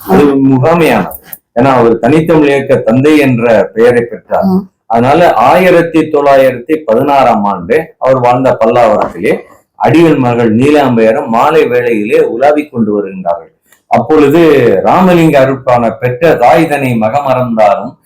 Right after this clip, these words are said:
Speaker 1: பிள்ளையை பெருந்தாய் மறந்தாலும்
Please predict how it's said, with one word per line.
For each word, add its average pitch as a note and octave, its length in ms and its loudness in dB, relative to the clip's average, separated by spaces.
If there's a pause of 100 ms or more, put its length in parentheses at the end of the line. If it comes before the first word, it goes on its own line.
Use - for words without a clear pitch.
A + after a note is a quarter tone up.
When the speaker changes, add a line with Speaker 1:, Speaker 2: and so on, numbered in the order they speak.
(200)
Speaker 1:
பிள்ளையை F#3 600 2
பெருந்தாய் D3+ 560 2
மறந்தாலும் A2+ 720 0